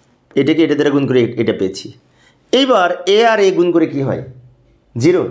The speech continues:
না, জিরো না, এ আর এ গুণ করে এ হয়। আবার এ, এ,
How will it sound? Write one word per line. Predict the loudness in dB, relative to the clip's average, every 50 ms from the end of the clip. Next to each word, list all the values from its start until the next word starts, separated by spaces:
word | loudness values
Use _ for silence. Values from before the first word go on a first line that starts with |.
| -4 -4
না, | -4 -4 -2 -2
জিরো | 0 0 0 0 0
না, | -4 -8 -12 -16 -20 -20 -20 -20 -20 _ _ _ -2 0
এ | 2 2 2 2
আর | 2 2 0 0 2 2
এ | 0 0 -2 -8 -12 -6 -4
গুণ | -4 -2 -2
করে | 0 0 0 0 0 0
এ | 0 0 -2
হয়। | -4 -8 -10 -12 -16 -18 -20 -20 -20 -20 -20 _ _ _ _ _ _ _ _ _ _ _ _ _ _ _ _ _ _ _ _ _ _ _ _ _ _ _ _ _ _ _ _ _ _ _ -4 -2
আবার | 0 2 2 0 0 -2 -6 -10 -16 -20 _ _ 0 2
এ, | 4 2 2 0 0
এ, | -2